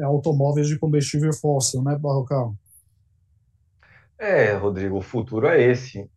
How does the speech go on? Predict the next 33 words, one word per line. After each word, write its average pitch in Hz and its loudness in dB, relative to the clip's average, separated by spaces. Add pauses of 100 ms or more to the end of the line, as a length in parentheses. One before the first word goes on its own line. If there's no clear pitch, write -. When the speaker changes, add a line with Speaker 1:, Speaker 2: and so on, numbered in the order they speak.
(380)
Speaker 2:
Resta 104 -4
saber 107 0
exatamente 110 0
por - -2
quanto - -4
tempo 120 -2
vai 101 0
levar 98 0
pra 104 -6
esse 120 -8
futuro 110 -10
chegar, 107 -2 (600)
pra 87 -10
que - -12
o 90 -8
petróleo 95 -2
perca 101 -6
muito 95 -6
do 92 -8
valor 90 -2
que - -20
tem 123 -6
hoje. 107 -4 (1040)
E 107 -6
no, 110 4
a 107 6
partir 107 0
do 110 -2
governo, 104 -4 (180)
governo 95 -8 (320)
Temer, 110 0 (160)
a - -20
Petrobras 98 -2